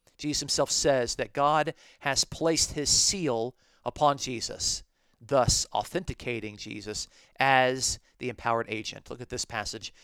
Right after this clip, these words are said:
in John six twenty-seven. Quote, "Do not work for the food which perishes, but for the food which endures to eternal life,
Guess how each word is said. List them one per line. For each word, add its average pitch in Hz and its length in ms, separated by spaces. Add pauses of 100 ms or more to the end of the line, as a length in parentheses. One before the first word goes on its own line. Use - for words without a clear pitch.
(160)
in 117 100
John 110 300
six - 500 (500)
twenty-seven. 107 680 (680)
Quote, - 340 (600)
"Do 165 120
not 196 220
work 165 300
for 147 120
the 127 80
food 151 320
which 127 220
perishes, 107 680 (960)
but 123 120
for 139 160
the 120 80
food 160 460 (220)
which 131 200
endures 127 560
to - 100
eternal 123 300
life, 120 400